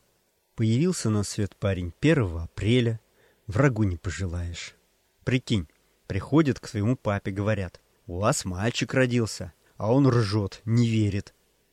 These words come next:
Не исключаю, что имел место и вопрос конкуренции с Иисусом, если верить Иоанну Златоусту. Иуда тоже воскрешал мёртвых, исцелял больных и изгонял бесов. В какой-то момент, вероятно, он решил: «Стану-ка я сам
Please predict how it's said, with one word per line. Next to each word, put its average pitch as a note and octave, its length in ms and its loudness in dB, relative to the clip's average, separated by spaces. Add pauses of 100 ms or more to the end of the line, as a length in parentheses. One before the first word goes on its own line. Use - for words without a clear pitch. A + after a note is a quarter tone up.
(120)
Не B2 160 4
исключаю, D3+ 560 -2
что - 280 -4
имел C3+ 260 2
место B2+ 380 2
и A#2 40 2
вопрос A2 360 -2
конкуренции B2 760 -2
с - 140 -8
Иисусом, - 600 -8 (380)
если B2+ 260 -2
верить A#2 340 2
Иоанну G#2+ 280 0
Златоусту. G#2+ 840 -4 (360)
Иуда F3+ 280 2
тоже B2 320 2
воскрешал G2 540 -4
мёртвых, A#2 640 -2
исцелял D3 360 -2
больных F#2+ 560 -2
и G#2+ 80 -2
изгонял G2+ 440 -4
бесов. G2+ 540 -8 (420)
В - 40 -20
какой-то D3+ 400 0
момент, A#2 400 2
вероятно, A2+ 420 2
он C#3 100 2
решил: C#3 360 -4 (240)
«Стану-ка C3 640 -2
я G#3 200 2
сам B2 340 0